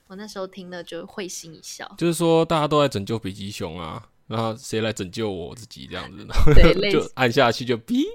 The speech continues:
Speaker 1: 类似。对，类似这种。那你现在会开冷气一觉到天亮吗？
Speaker 2: 会哦，会哦，真的会，因为我
Speaker 1: 哇。
Speaker 2: <laughs>
Speaker 1: 哇，真的是你把他子子孙孙都干掉了欸。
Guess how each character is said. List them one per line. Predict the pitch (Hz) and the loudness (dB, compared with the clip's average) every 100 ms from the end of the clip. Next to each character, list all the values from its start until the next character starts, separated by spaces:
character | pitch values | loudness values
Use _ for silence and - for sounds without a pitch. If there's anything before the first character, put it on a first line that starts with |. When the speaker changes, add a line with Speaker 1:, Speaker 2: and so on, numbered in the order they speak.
| - | -10
Speaker 1:
类 | 120 120 | -6 -2
似。 | 127 - - - 320 - - - | 0 0 -4 -10 -12 -10 -12 -10
对， | 240 202 | -10 -8
类 | 226 240 | -4 -4
似 | 208 - 202 185 | -6 -10 -12 -8
这 | 196 | -8
种。 | 190 | -4
那 | 330 | -2
你 | 370 | -2
现 | 233 277 | -4 -4
在 | 269 | -4
会 | 277 | -6
开 | 262 233 | -6 -8
冷 | 220 180 | -6 -8
气 | - | -10
一 | 190 165 | -10 -6
觉 | 170 | -6
到 | 165 160 | -6 -8
天 | - 139 | -10 -12
亮 | 131 - | -12 -14
吗？ | - - 127 - _ | -18 -16 -16 -18 _
Speaker 2:
会 | - 107 98 | -2 0 0
哦， | 95 | -2
会 | 104 95 | -4 -6
哦， | 92 113 - | -6 -12 -12
真 | 95 101 | -8 -8
的 | 98 | -6
会， | 92 - | -8 -8
因 | 120 | -2
为 | 139 | 2
我 | 135 196 185 | 4 4 0
Speaker 1:
哇。 | - - - - - _ | -4 -8 -12 -18 -20 _
Speaker 2:
<laughs> | - - 123 170 175 - 277 208 208 | -10 -6 0 0 2 0 -2 -6 -8
Speaker 1:
哇， | 262 262 | 0 0
真 | 247 339 | 2 0
的 | 392 339 | 0 0
是 | 359 | -2
你 | 254 | 2
把 | 240 | 4
他 | 311 | 4
子 | 311 240 | 4 -4
子 | 233 226 | -6 -6
孙 | 202 233 | -2 -2
孙 | 226 226 | 0 0
都 | 226 | 0
干 | 226 220 185 | 0 -2 0
掉 | 208 180 | 0 2
了 | 67 | 0
欸。 | 69 202 | -6 -10